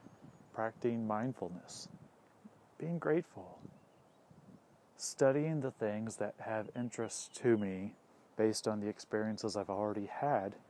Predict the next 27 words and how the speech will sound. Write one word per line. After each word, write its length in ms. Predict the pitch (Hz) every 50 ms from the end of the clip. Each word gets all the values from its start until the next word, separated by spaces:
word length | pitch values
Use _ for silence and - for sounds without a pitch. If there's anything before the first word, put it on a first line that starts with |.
| - -
and 100 | 131 127
don't 200 | - 160 156 -
necessarily 540 | - 135 - - 120 - - 131 123 117 113
need 220 | 113 113 117 110 -
to 60 | 98
repeat. 560 | 98 95 - - - 131 95 - - - - - - - - - - - - - - - - - - - - - - - - - - - - - - - - - - - - - - - - -
I've 160 | 98 110 -
been 140 | - 135 120
a 80 | 117 110
student 560 | - - - 143 147 135 131 113 110 - - - - - - - - - - - - - - - - - - - - - - - -
of 260 | 113 113 110 104 101 101 - - - 113
studying 380 | 98 - - - 127 127 131 120
the 60 | 113
concept 420 | - 117 110 95 - 104 - -
of 260 | 95 92 92 90 - - _ - - - - - - - - - - - - - - - - - - - - - - - - - - - - _ -
a 60 | - 104
shift, 500 | - - 135 110 85 - - - - - - - - - - - - - - - - - - - -
knowing 340 | 123 127 127 131 135 131 120
that 380 | 110 110 104 101 - - - - - - - - - -
the 120 | - - 110
things 580 | - 135 131 131 135 135 135 123 120 - - - - - - - - - - - - - -
that 140 | - - 113
might 160 | 120 123 127
have 100 | 131 120
served 380 | - - - 117 113 110 - 113
us 180 | 107 - -
well 380 | 98 101 104 101 95 92 92